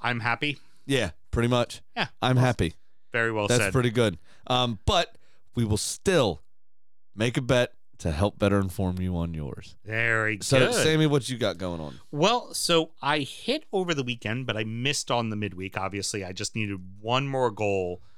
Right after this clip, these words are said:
Speaker 1: Liverpool well covered the two and a half over Manchester United,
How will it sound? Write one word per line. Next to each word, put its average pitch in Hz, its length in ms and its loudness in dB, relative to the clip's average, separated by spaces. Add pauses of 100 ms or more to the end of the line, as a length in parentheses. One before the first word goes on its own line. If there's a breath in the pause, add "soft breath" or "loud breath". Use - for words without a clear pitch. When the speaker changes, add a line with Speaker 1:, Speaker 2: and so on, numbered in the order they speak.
(1080)
Speaker 1:
Liverpool 131 520 2
well 120 380 4
covered 104 580 -2
the 101 220 -6
two 117 200 -4
and 104 80 -4
a 101 40 -4
half 104 260 -2
over 101 180 -4
Manchester 98 500 -8
United, 131 600 -2